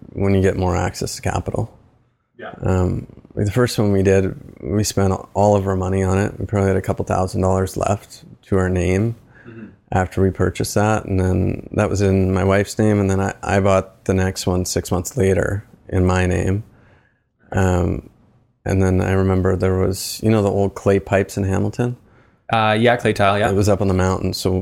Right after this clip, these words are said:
Speaker 1: one of those completely collapsed.
Speaker 2: Mm-hmm.
Speaker 1: And we brought a company in, they dug it up, and before we knew it, we spent twelve grand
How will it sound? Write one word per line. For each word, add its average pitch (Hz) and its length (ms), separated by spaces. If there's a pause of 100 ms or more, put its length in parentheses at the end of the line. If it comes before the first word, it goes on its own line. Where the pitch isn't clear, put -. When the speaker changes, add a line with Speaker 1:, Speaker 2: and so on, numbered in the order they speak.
Speaker 1:
one 101 180
of 98 100
those 95 560 (460)
completely 101 400
collapsed. - 720 (500)
Speaker 2:
Mm-hmm. 110 100 (800)
Speaker 1:
And 110 520
we 110 60
brought 117 200
a 110 40
company 110 460
in, 104 200
they 104 120
dug 104 240
it 104 100
up, 101 300
and 101 140
before 101 240
we 101 100
knew 95 220
it, 101 120
we 101 80
spent - 440
twelve 98 340
grand 95 480